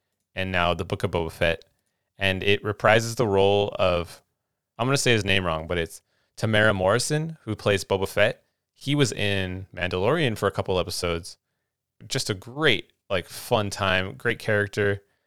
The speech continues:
The thing that really excites me about the Disney Plus Star Wars series that we've seen so far is that Robert Rodriguez, Dave Filoni have such a, they're s-, they're so, such big fans of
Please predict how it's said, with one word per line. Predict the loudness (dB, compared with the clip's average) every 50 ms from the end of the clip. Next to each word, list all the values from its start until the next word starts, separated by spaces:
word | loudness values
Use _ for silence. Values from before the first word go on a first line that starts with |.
| _ _ _ _ _ _ _ _ _
The | -6 -6 -4
thing | -2 -2 0 2
that | 2 2 2 2
really | 2 2 2 4 4 2 2 2 0
excites | -2 -4 -4 -4 -2 -2 -2 -2 -4 -6 -4
me | -4 -2 -2 -2
about | 0 2 2 2 0
the | -2
Disney | -6 -6 -6 -6 -6 -6 -8
Plus | -6 -6 -6 -4 -4 -6 -8 -10 -12 _ _
Star | _ -8 -2 2 2 4
Wars | 4 2 0 -2
series | -4 -4 -6 -6 -6 -8
that | -8
we've | -8 -8
seen | -8 -6 -6 -6 -6
so | -4 -4 -6
far | -4 -2 0 2 4 6 6 4 4 2
is | -2 -4 -8 -6
that | -4 -4 -4 -6 -6 _ _ _
Robert | 2 2 4 4 4 4
Rodriguez, | 4 4 2 2 0 -2 0 0 2 0 0 0
Dave | -2 -2 -2 -2 -2
Filoni | -2 -2 -2 -2 -2 -2 -4 -6 -6 -8 -6
have | -2 -2 -2 -2
such | 0 0 0 0 0 0
a, | 0 0 0 0 -2 -6 _ _ _ _ _ _ _ _ _ _ _ _ _ _ _ -10
they're | -8 -6
s-, | -6 -4 -6 -6 -8 -8
they're | -8 -6
so, | -4 -4 -2 -2 -2 -4 -4
such | -4 -2 -2 -2 -2 -4 -6 _
big | -2 -2 -2 -4
fans | -6 -8 -2 2 2 4 4 2 0 -2 -8 -14 -16 -16 _ -4
of | -4 -2 -2 -4 -8 -12